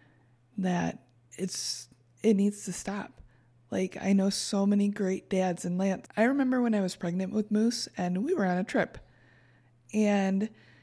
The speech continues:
you were texting with your daughter all night, hilarious stuff. And you are the first dad that I've known that,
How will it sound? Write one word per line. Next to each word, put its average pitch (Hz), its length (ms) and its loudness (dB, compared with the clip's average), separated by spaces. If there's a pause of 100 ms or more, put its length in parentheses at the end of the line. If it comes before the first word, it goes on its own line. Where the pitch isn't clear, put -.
(200)
you 285 460 4
were 220 380 2
texting 220 680 -2
with 208 220 2
your 214 100 2
daughter 196 520 0
all 208 180 -2
night, 220 360 -2 (460)
hilarious 214 600 0
stuff. - 460 -4 (580)
And 220 160 6
you 247 160 8
are 269 140 4
the 262 120 2
first 240 540 -2
dad 202 480 0
that 196 260 0
I've 202 160 -2
known 208 360 2
that, 196 480 -6